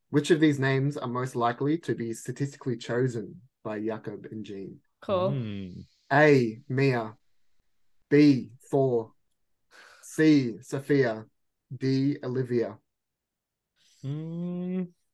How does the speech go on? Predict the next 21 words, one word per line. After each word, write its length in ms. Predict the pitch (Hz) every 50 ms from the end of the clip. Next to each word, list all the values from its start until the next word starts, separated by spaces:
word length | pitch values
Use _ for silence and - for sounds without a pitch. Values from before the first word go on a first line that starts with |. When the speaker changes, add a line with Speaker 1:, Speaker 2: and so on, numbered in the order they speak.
| _ _ _ _
Speaker 2:
<sighs> 420 | _ _ _ _ _ _ _ -
I 600 | 311 311 320 320 320 302 294 285 269 240 220 208 202 - - - - - - - _ _ _ _ _ _ _ -
don't 260 | 190 175 160 165 165
know. 340 | 156 156 156 160 170 175 - -
I'm 220 | - 214 214 214 208
just 160 | 220 208 - - _ _ _ _ _
totally 420 | - - - - - - 196 190 185
guessing 520 | 190 180 175 175 - 190 190 185 180 180 180
because 400 | 190 190 190 185 180 175 170 -
a 60 | - 202
lot 200 | 190 196 247 302
of 80 | 381
my 120 | 523 571 523 508
friends 280 | - 247 269 302 269 220
named 260 | 196 208 220 233 220
their 220 | 208 214 214 208
kids 280 | 196 202 - 247 262 269
this 360 | 208 170 190 - 139 - - -
in 100 | - 180 165
a 80 | 156
certain 480 | 175 - - 170 170 - 170 160 165 185